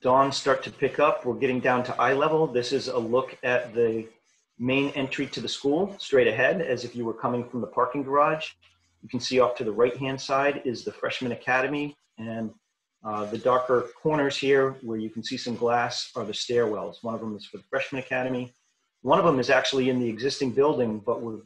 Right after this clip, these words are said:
we're bringing daylight into those stairwells, um, make them a little bit safer, um, but also, again, try to make a little bit more of the visual connections to outside.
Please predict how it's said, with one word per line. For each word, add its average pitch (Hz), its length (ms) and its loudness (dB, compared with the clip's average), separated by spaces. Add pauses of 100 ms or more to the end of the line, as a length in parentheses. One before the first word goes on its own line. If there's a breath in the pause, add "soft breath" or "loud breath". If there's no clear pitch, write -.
(140)
we're 113 100 -10
bringing 135 320 0
daylight 127 500 2
into 123 240 -8
those 107 240 -8
stairwells, 104 480 -2 (580)
um, 101 380 -8 (100)
make 127 160 -2
them 120 160 -2
a - 20 -2
little 123 200 0
bit - 120 -2
safer, 135 520 -2 (420)
um, 101 400 -8 (120)
but 120 100 0
also, 120 300 2
again, 110 520 -2
try 120 140 -2
to 120 80 0
make 117 180 -4
a 120 100 -8
little 123 180 -2
bit 120 120 -4
more 117 240 -4
of 104 60 -6
the 104 80 -8
visual 110 320 -6
connections - 500 -10
to - 160 -12
outside. - 440 -14